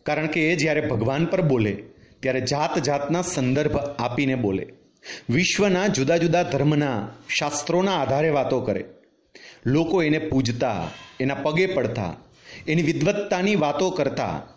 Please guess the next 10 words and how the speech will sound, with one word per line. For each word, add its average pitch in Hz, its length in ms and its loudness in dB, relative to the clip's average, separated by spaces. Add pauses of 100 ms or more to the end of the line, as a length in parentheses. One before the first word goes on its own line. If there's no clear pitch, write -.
(1040)
પરંતુ 156 360 0
વાસ્તવિકતા 165 720 0
તો 156 380 -2
એ 175 200 4
હતી 110 380 0 (600)
કે 156 100 0
એને 156 320 0
એમ 190 420 2
જ 196 80 2
લાગતું 117 560 0